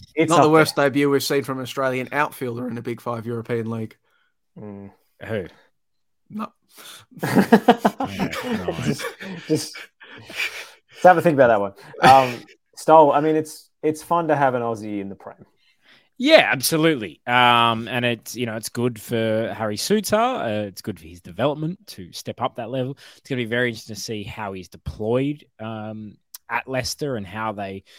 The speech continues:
Speaker 3: kind of play. And we, we've seen him with Socceroos and kind of with the Socceroos, I guess when we're playing really good opposition, he sits, you know, deep and clears out a lot of crosses and gets his body in the way of a lot of shots. And when we play against,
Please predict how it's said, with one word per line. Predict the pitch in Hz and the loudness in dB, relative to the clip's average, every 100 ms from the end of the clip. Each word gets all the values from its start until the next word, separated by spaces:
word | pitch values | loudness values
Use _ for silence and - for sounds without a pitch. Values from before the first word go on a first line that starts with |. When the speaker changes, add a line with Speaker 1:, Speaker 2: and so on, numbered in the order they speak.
| _ | _
Speaker 3:
kind | - 104 | -10 -8
of | |
play. | 123 123 | -2 -2
And | 117 | -2
we, | 120 | -8
we've | 117 107 | -10 -8
seen | - 160 156 | 0 0 0
him | 139 | -2
with | 139 139 | -6 -6
Socceroos | - 190 165 175 185 170 | -12 -12 -6 -4 -4 -6
and | 123 113 107 - _ - | -10 -12 -16 -20 _ -4
kind | 127 | -4
of | |
with | 135 | -4
the | 135 | -6
Socceroos, | - 147 143 135 143 131 - | -6 -6 -6 -6 -6 -8 -10
I | 123 | -10
guess | 120 | -8
when | 127 | -6
we're | 120 | -8
playing | 110 117 113 113 107 | -8 -8 -8 -8 -12
really | 104 110 101 | -8 -8 -6
good | 123 127 | -2 -2
opposition, | 117 107 117 156 131 | -2 -8 -8 -8 -10
he | 101 | -12
sits, | 95 - 117 - - _ _ _ | -12 -12 -14 -16 -20 _ _ _
you | 95 | -18
know, | 98 95 - | -16 -18 -6
deep | 123 131 120 | 0 0 -2
and | 107 98 - - _ | -8 -10 -20 -20 _
clears | - 131 127 | -8 -6 -2
out | 127 120 | 0 0
a | 117 | 0
lot | 120 | -2
of | 113 | -2
crosses | - 123 - 123 110 | -4 -4 -2 -6 -8
and | 107 | -8
gets | 107 - | -12 -14
his | 104 | -18
body | - 117 117 | -6 -4 -4
in | 113 | -6
the | |
way | 110 110 | -4 -4
of | 107 | -4
a | |
lot | 110 | -6
of | 104 | -8
shots. | - 143 - - | -6 -6 -6 -10
And | 113 | -12
when | 110 | -12
we | 107 104 | -10 -14
play | - 117 113 107 | -10 -6 -6 -8
against, | 104 101 76 - | -10 -12 -14 -18